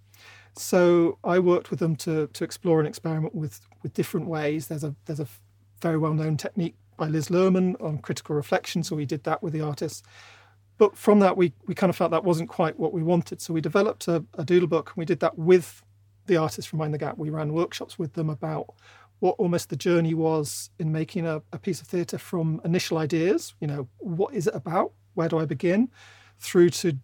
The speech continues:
doing things, through to then reflecting upon what you, you did. And we, we were inspired by a couple of resources. There's a, a, a, a journal called Reckless Journal by Carey Smith and a resource called The Artist's Way by Jean Cameron that have tasks in.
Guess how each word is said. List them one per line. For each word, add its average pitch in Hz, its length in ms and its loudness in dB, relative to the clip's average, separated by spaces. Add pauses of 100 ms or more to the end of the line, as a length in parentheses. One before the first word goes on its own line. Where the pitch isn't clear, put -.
(220)
doing 185 360 8
things, 196 380 2
through 170 240 0
to - 140 -6
then 165 180 0
reflecting 160 540 -2
upon 151 320 -4
what 147 120 -6 (120)
you, 151 180 -10
you 156 180 -8
did. 156 260 -6 (720)
And 180 140 4
we, 190 100 6
we 180 380 0
were 175 60 6
inspired 185 460 2
by 170 160 0
a 156 40 0
couple - 280 -4
of 151 300 -4 (120)
resources. 160 600 -2
There's 160 320 -4
a, 151 240 -4 (680)
a, 156 60 -8
a, 156 440 -6 (120)
a 165 60 -8
journal 175 260 0
called 175 180 -8
Reckless 190 240 0
Journal 185 280 2
by 185 100 0
Carey 156 320 -2
Smith - 540 -2
and 165 100 -4
a 156 180 -2
resource 160 440 -2
called 156 340 -4
The 160 100 -2
Artist's - 360 -6
Way 160 260 0
by 170 160 -4
Jean 151 220 -4
Cameron 185 400 -2 (420)
that - 140 -4
have - 160 -4
tasks - 560 -2
in. 123 180 -6